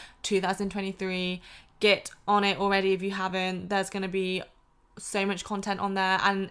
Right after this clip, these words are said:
also the content's gonna be updated weekly, so it's not just gonna be like, "That is that." It's always gonna be building. I'm uploading new recipes every week. There's gonna be new, like, mindset affirmation things every week. Oh, it's gonna be so good.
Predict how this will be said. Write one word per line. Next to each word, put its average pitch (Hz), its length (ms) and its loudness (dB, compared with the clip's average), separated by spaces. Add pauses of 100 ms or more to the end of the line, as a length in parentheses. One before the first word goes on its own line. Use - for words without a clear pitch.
(120)
also 214 340 0
the 196 80 0
content's 196 440 -4
gonna 196 160 -6
be 190 140 -2
updated 180 400 -6
weekly, 175 500 -8
so - 120 -6
it's 170 140 -6
not 180 160 -4
just 180 140 -10
gonna 185 180 -4
be 185 160 -4
like, - 320 -2
"That 175 180 -2
is 170 140 -6
that." 285 400 0 (840)
It's 208 140 4
always 202 260 2
gonna 190 140 -4
be 180 100 -2
building. 165 420 -6
I'm 190 160 0
uploading 190 360 0
new 185 120 -4
recipes 185 400 -2
every 180 200 -2
week. 180 420 -2 (300)
There's 196 180 -2
gonna 185 220 -4
be 180 180 -4
new, 180 300 -2
like, - 200 -4
mindset 180 380 -2
affirmation 175 600 -6
things 180 340 -6
every 180 220 -6
week. 175 360 -4 (140)
Oh, 247 160 -8 (260)
it's - 100 -20
gonna 254 140 -10
be 277 60 -8
so - 180 -6
good. - 260 -10